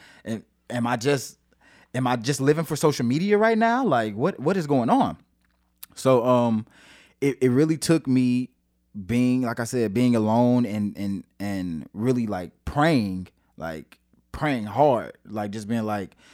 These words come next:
you know, "God, like, show me, show me myself. I don't, don't show me, like, don't take away." You know how a lot of people pray, like,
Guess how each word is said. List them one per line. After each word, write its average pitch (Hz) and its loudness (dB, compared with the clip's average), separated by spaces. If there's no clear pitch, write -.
you 139 0
know, 139 4
"God, 135 6
like, 104 0
show 156 4
me, 165 -4
show 190 4
me 196 4
myself. - 0
I 139 2
don't, 139 2
don't 160 4
show 170 6
me, 156 -2
like, 113 2
don't 147 2
take 175 0
away." 143 2
You 156 -2
know 170 2
how 143 4
a - 4
lot 135 6
of 131 -2
people 131 -2
pray, 131 2
like, 117 0